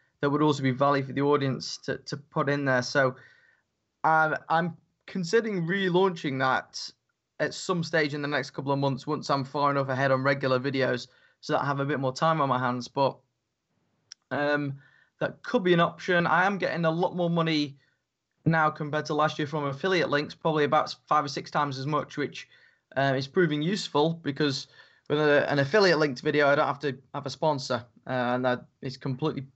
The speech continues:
passive income once the, the video goes up. And you can't beat the Amazon affiliates in terms of the way that it works, the conversion's higher than buying from the website direct. So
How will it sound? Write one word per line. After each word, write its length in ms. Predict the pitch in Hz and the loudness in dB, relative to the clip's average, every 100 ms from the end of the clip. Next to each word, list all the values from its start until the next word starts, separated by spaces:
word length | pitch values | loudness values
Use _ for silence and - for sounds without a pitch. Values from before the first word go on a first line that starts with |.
| _ _ | _ _
passive 340 | - 147 - | -6 -4 -2
income 320 | 139 143 139 139 | -2 -2 -2 0
once 220 | 135 135 | 0 0
the, 260 | 135 127 - - _ - | 0 0 -2 -20 _ -4
the 80 | |
video 400 | 131 156 139 127 | 0 2 4 4
goes 300 | 123 127 123 | 2 2 2
up. 240 | 131 120 - _ _ _ _ | 2 0 -4 _ _ _ _
And 460 | - 131 131 131 123 - - _ _ _ - | -2 2 2 -2 -6 -10 -18 _ _ _ -12
you 140 | 151 | -8
can't 300 | 160 175 143 | 0 2 2
beat 140 | 135 139 | 0 0
the 100 | 131 | 0
Amazon 300 | 131 127 131 | 0 -2 -6
affiliates 580 | 123 139 131 127 - - | -4 -4 -2 -4 -8 -10
in 100 | 127 | -8
terms 280 | 135 127 | -6 -6
of 60 | 127 | -4
the 100 | 123 | -2
way 220 | 123 123 | 2 2
that 140 | 123 120 | 2 2
it 140 | 123 | 2
works, 420 | 135 139 139 120 | 2 2 2 0
the 80 | 123 | -10
conversion's 600 | - 131 131 135 135 120 | -6 -2 0 0 0 -2
higher 220 | 135 127 | 2 2
than 280 | 131 131 131 _ _ _ _ - | 2 -2 -4 _ _ _ _ 0
buying 300 | 135 127 135 | 2 2 -2
from 200 | 135 139 | -4 0
the 80 | 131 | 2
website 440 | 123 - 139 135 | 0 0 0 0
direct. 420 | 143 139 143 - | 2 2 0 -2
So 300 | - 139 131 | -4 -2 -2